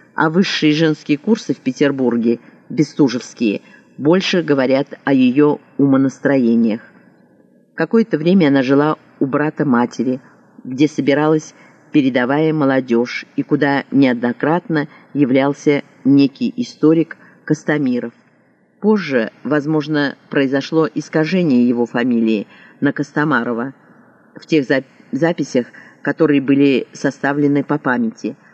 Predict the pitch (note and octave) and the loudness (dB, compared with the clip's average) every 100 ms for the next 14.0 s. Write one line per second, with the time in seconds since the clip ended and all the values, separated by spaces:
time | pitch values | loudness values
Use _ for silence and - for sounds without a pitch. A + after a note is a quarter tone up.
0 | _ - B2+ C#3 C3 - C3 A#2 - A2+ | _ -10 -4 -2 -2 -2 -2 -2 -6 -8
1 | - - _ _ _ E3 F#3 - D3+ D#3+ | -14 -20 _ _ _ 0 0 0 -2 0
2 | E3+ - D3 D#3+ E3+ - D#3 C#3+ - - | -2 -2 -4 -4 -6 0 0 0 -6 -20
3 | _ _ _ _ _ D#3 D#3 D3+ D3+ D#3 | _ _ _ _ _ 0 0 0 0 0
4 | D3+ B2+ D3+ D3+ - D3+ D3+ - D3+ C#3 | 0 0 -2 -2 -4 -4 -6 -6 -2 -2
5 | C#3 C#3 C3 - C3+ - D3+ - C#3+ D3 | 2 2 2 0 -8 -8 -4 0 2 2
6 | C#3+ D3 B2+ B2 A2 A#2 - - _ _ | 2 0 0 0 0 -2 -4 -14 _ _
7 | _ _ _ _ _ _ _ _ _ _ | _ _ _ _ _ _ _ _ _ _
8 | - - C#3+ C#3+ C#3 - D3 C3 - B2 | -20 -4 -2 0 -4 0 2 4 2 0
9 | C3 C#3 B2+ C3 A#2 A2 A#2+ A#2 G#2+ - | 2 2 0 0 0 0 0 0 -2 -8
10 | _ _ _ _ - C#3+ C#3+ D#3 C#3 C#3+ | _ _ _ _ -6 -4 -2 -2 -2 -2
11 | F3+ F#3 _ _ _ - C3 C#3+ D3+ C#3 | -4 -8 _ _ _ -10 -2 2 4 2
12 | C3+ C3 - C#3+ C3+ B2 B2+ D3 F#3+ D#3 | 0 -2 0 0 2 4 2 2 0 0
13 | A#2+ - - _ - C3+ C3+ C3 B2+ | -4 -8 -16 _ -8 -6 -4 0 0